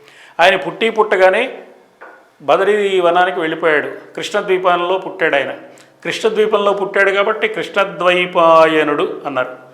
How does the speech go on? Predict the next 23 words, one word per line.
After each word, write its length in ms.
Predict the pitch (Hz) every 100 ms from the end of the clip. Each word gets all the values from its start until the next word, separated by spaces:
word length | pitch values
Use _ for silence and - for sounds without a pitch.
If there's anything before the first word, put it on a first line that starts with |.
| - - -
బదరీవనంలో 600 | 147 180 208 202 196 196
తపస్సు 320 | 190 180 185 202
చేశాడు 420 | 185 - 185 185
కాబట్టి 380 | 190 202 - 160
బాదరాయణుడు 880 | 139 151 165 170 165 165 160 160
అన్నారు. 260 | 151 139 135
ఇవన్నీ 320 | 165 180 214
బాగానే 220 | 196 180
ఉన్నాయి. 280 | 175 156 139 - - - - -
వేదవ్యాసుడు 540 | 120 180 190 196 190 196
అనే 140 | 185
పేరు 240 | 180 175
ఏమిటండి 480 | 170 170 170 165 160 - - _ _ _ _ _ _ _ -
అంటే, 520 | 123 165 127 - - - - _ _ _ _ _ _ _ _
వ్యాస 420 | 123 139 170 185
మహర్షి 420 | 233 196 208 208
వేదాన్ని 480 | 165 156 180 185 185
దర్శించిన 540 | 160 160 190 175 185 160
తర్వాత 360 | 156 156 160
వ్యాసుడికి 480 | 165 143 170 175 160
ఏమనిపించిందంటే, 1000 | 147 165 147 143 156 139 120 226 - - - - -
ఇంతటి 480 | 160 220 - 247 240
వేదాన్ని 960 | 202 185 185 165 151 165 143 135 170